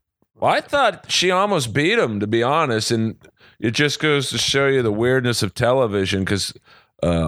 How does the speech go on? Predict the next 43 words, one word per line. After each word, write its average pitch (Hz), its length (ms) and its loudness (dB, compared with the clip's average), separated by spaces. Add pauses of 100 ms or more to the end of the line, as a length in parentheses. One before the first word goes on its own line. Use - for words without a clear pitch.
all 113 180 2
the 117 80 0
comics 117 560 -2 (120)
back 104 340 2
home 110 560 0
and 90 160 0
here, 107 480 2 (680)
uh, 76 380 0
were 95 140 2
like, 80 160 2 (480)
uh, 55 140 0
"Wow, 92 280 0
Jimmy 107 260 0
killed 107 300 0
that 82 200 0
girl." 64 340 -2
And 64 80 0
I'm 82 100 2
like, 82 180 0
"I 107 140 2
was 147 160 -2
in 139 100 0
the 82 100 -2
room. 90 400 -2
She - 200 -2
almost 139 260 0
won." 104 280 2 (260)
Like, 69 220 -2 (300)
you - 880 -8
know, 69 320 -2 (400)
uh, 57 400 -2 (520)
but 101 100 -4
then 113 140 0
I 107 80 2
was 98 120 0
like, 82 160 -2
"Jesus, 110 280 0
even 98 180 0
if 82 100 0
I 82 60 2
beat 85 200 0
Tom, 95 380 0
I'm 69 160 -2